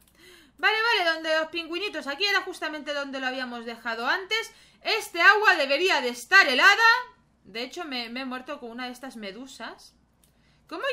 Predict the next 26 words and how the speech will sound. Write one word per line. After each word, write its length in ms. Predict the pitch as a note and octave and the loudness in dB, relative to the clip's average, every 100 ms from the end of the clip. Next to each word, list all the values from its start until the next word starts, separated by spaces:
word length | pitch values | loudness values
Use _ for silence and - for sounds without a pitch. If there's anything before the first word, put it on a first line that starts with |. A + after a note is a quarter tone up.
| B4+ | 0
llamáis 300 | E4+ D4+ B3 | 0 -4 -6
vosotros 560 | C4+ C4+ C4+ C4 B3 | -8 -10 -12 -12 -10
a 60 | B3+ | -12
estos 260 | A#3+ C4 A#3+ | -14 -14 -14
animales? 840 | A3 G3+ E3+ D#3+ E3 E3+ - - _ _ _ _ _ _ _ _ _ | -14 -10 -10 -8 -10 -12 -16 -20 _ _ _ _ _ _ _ _ _
A 80 | A3+ | -18
estos 280 | A3+ B3+ B3 | -16 -14 -14
seres, 340 | - G3+ F#3+ | -10 -10 -10
a 60 | G3 | -12
estas 220 | - B3 | -14 -16
cosas 300 | - A#3+ A#3 | -16 -16 -16
viscosas. 840 | G3+ G#3+ - F#3+ E3 - - G3+ - _ C#4+ C#4+ C#4 B3+ | -16 -18 -16 -18 -16 -16 -18 -18 -20 _ -20 -20 -20 -14
Porque 240 | C#4+ C#4+ D4 | -8 -6 -6
en 60 | |
España 360 | C#4 E4 F4 G#4+ | -6 -6 -6 -4
se 120 | G#4+ | -4
llaman 360 | G#4+ G4+ F#4+ E4+ | -2 -2 -4 -6
medusas, 600 | D#4+ F4 F#4+ E4 E4+ E4+ | -6 -6 -6 -6 -6 -6
pero 200 | E4+ F#4+ | -8 -6
también 600 | F#4+ D#4 C#4+ E4 F4 E4+ | -6 -6 -8 -6 -6 -6
de 140 | B3+ | -8
Canarias, 540 | A#3+ A#3+ E4 D#4+ D#4 C#4 | -8 -6 -6 -4 -6 -6
de 100 | B3 | -10
donde 320 | G#3 G3+ G3 | -10 -12 -12
yo 160 | C4+ D#4 | -12 -12
soy, 500 | E4+ D#4+ C#4 E4 | -6 -4 -4 -8